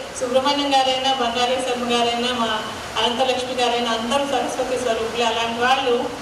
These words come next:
అంటే, మామూలుగా చాలా చోట్ల వేదికల మీద వాళ్ళకి ఏమాత్రం సంబంధం లేని వాళ్ళు ఉంటూ ఉంటారు. అంటే, ఏదో ఫార్మల్గా ఒక అధికారిగా వచ్చి నాలుగు ముక్కలు మాట్లాడి వెళ్ళిపోయేటువంటి వాళ్ళు. మా వేదిక మీద ఎవరు అలాంటి వాళ్ళు లేరు. అందరూ మా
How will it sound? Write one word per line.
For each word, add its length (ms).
అంటే, 280
మామూలుగా 380
చాలా 600
చోట్ల 260
వేదికల 500
మీద 260
వాళ్ళకి 600
ఏమాత్రం 560
సంబంధం 440
లేని 200
వాళ్ళు 320
ఉంటూ 140
ఉంటారు. 440
అంటే, 320
ఏదో 100
ఫార్మల్గా 1080
ఒక 120
అధికారిగా 680
వచ్చి 520
నాలుగు 340
ముక్కలు 220
మాట్లాడి 460
వెళ్ళిపోయేటువంటి 680
వాళ్ళు. 340
మా 140
వేదిక 360
మీద 180
ఎవరు 300
అలాంటి 360
వాళ్ళు 260
లేరు. 260
అందరూ 480
మా 80